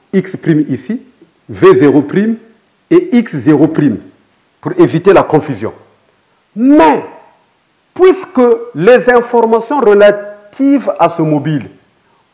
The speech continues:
sont connues au moment où le chronomètre est à deux secondes, nous disons l'équation est fonction de T prime.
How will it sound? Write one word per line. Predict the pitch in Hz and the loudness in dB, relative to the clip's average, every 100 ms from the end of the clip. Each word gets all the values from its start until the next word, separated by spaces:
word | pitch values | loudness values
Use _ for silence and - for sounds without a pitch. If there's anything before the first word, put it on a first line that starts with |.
| _ _ | _ _
sont | - - 277 277 - | -6 0 2 2 0
connues | 214 202 269 214 | 2 4 2 4
au | 175 | 2
moment | 180 202 254 | 4 2 0
où | 247 | 2
le | 185 | 2
chronomètre | 175 175 175 185 208 202 | 2 0 0 2 0 -2
est | - | -2
à | 147 | -2
deux | 117 - 220 | -4 -2 -2
secondes, | 214 143 117 135 107 - - _ _ - | -2 -4 -2 -2 -2 -10 -20 _ _ -8
nous | 139 | -6
disons | 156 151 196 202 - - | -4 -2 -2 -2 -12 -14
l'équation | 123 160 160 170 - - 190 180 | 0 0 2 -2 -2 0 0 0
est | 156 | -2
fonction | - 147 135 - 165 | -2 -4 -4 -4 -4
de | 127 | -4
T | - 143 | -4 -6
prime. | - 117 | -6 -12